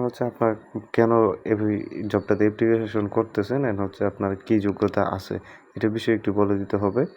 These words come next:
Then হচ্ছে please provide your previous job experience, so এখানে আপনাকে জব এক্সপিরিয়েন্স হিসেবে দিতে হবে আপনি এর আগে কোথায় জব করেছেন এবং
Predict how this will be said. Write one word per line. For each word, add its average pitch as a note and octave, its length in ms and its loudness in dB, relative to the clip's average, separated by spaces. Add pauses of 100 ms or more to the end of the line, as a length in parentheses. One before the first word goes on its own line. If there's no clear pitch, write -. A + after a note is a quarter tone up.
(480)
Then A2 160 -2
হচ্ছে A2 240 -2
please A2+ 220 0
provide G2+ 300 2 (140)
your G#2 200 2
previous G#2 400 0
job A2+ 120 0 (120)
experience, A2+ 560 -2
so A#2+ 60 -4 (100)
এখানে A2 260 -2
আপনাকে A2 280 -4 (440)
জব A2 180 2
এক্সপিরিয়েন্স A2+ 440 -4
হিসেবে G#2 280 0 (120)
দিতে A2 180 0
হবে G#2 180 2
আপনি G2+ 140 -2 (680)
এর G2+ 120 4
আগে G#2 120 0 (100)
কোথায় A2+ 280 4
জব G#2 120 2 (100)
করেছেন G2 320 0 (180)
এবং G2 140 -2